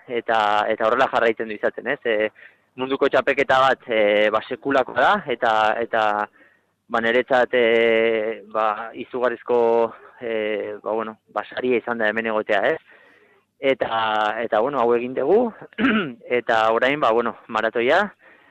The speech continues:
nere prestaketa maratoirako bideratuta doa, hala jarraitzen du izaten,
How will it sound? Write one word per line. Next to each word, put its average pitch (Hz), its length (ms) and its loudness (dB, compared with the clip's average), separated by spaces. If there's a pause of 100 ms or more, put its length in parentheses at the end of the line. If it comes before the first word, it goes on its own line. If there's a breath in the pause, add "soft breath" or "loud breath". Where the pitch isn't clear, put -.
(560 soft breath)
nere 147 200 2
prestaketa 139 460 0
maratoirako 131 720 2
bideratuta 135 540 2
doa, 202 180 4 (160)
hala 135 160 0
jarraitzen 135 380 -4
du 147 80 -14
izaten, 208 340 -2